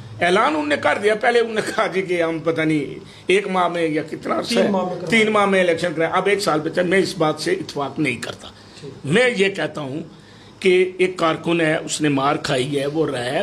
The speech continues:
Speaker 1: please आप मेहरबानी करें, स्वाबदीदी ओदू पे लोगों को लाएं, उनको साल time दें ताकि वो लोगों के काम करें,
Speaker 2: सही।
Speaker 1: उसके बाद आप election में जाएं।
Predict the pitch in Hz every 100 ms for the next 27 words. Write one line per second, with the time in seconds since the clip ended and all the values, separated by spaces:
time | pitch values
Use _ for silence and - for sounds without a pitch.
0 | 202 196 180 226 - - 226 156 131 127
1 | 120 143 143 139 160 - - - - -
2 | - 170 165 131 156 156 175 160 - 160
3 | 151 156 143 160 165 156 165 160 175 233
4 | 226 240 254 - - _ _ _ _ _
5 | - 302 320 262 285 302 - - 196 240
6 | 285 269 294 311 208 156 120 - - -
7 | - - - - 220 269 269 285 220 208
8 | 277 320 330 285 311 294 226 180 147 -
9 | - - - - - 165 339 330 - 311
10 | 262 302 294 262 262 220 196 208 190 185
11 | 151